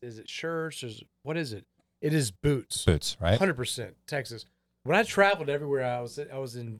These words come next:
Speaker 1: uh, Japan. I was in, uh, I was in Italy. I was these different places. They were like, uh, "You're a cowboy. Okay, where's your boots?" Uh,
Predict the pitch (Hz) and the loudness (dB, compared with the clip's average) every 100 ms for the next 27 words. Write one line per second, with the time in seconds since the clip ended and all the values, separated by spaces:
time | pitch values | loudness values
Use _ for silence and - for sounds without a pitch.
0 | 127 117 107 110 - 131 131 127 117 110 | -4 -2 -2 -4 -2 0 0 0 0 -2
1 | 104 113 107 104 98 98 _ _ _ _ | -2 -2 -2 -2 -4 -6 _ _ _ _
2 | _ _ _ _ - - 117 104 110 107 | _ _ _ _ -10 -2 0 0 -2 -2
3 | 127 127 123 120 110 107 95 - - 110 | -2 2 2 4 2 0 -4 -10 -8 -6
4 | 120 110 110 110 107 110 101 107 104 104 | -4 -4 -4 -2 -4 -4 -6 -4 -2 -4
5 | 101 101 - 113 110 107 - 127 127 117 | -4 -6 -8 -8 -8 -8 -10 -8 -8 -8
6 | - 147 127 98 98 - 160 - 139 110 | -8 -8 -8 -8 -10 -10 -12 -10 -10 -8
7 | 110 127 160 - 123 202 180 113 - 135 | -6 -6 -4 -4 -6 -6 -6 -8 -12 -12
8 | 113 110 | -12 -14